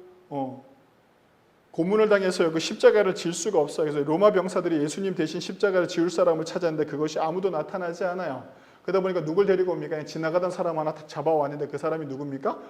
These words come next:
구레네 시몬이라는 시몬. 그 시몬이 어디서 많이 듣던 이름이잖아요. 베드로 이름이 시몬이었잖아요. 예수님이 바꿔주기 전까지.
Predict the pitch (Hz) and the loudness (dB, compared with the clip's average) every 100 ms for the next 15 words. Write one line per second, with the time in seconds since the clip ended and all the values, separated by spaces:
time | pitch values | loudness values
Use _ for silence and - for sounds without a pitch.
0 | - - 151 165 170 - 202 196 202 180 | -18 -6 -4 -2 -4 -6 -6 -2 -2 -2
1 | 151 135 139 127 131 - 185 165 - - | -4 -6 -10 -12 -16 -6 -6 -6 -12 -20
2 | - _ _ - 185 254 233 233 214 214 | -20 _ _ -8 -4 0 2 2 2 0
3 | 208 202 196 190 240 208 165 147 135 147 | -2 -2 -2 0 2 0 -2 -6 -8 -10
4 | 143 170 185 - - 233 269 262 240 240 | -14 -16 -20 -20 -8 -6 -2 -2 -2 -2
5 | 220 208 - 247 254 226 160 - 151 143 | -4 -6 -6 -6 -4 -4 -6 -10 -14 -12
6 | 139 151 196 180 165 151 147 170 147 156 | -10 -8 -8 -8 -8 -8 -6 -6 -6 -10
7 | 143 143 160 165 - 170 | -8 -10 -8 -10 -10 -16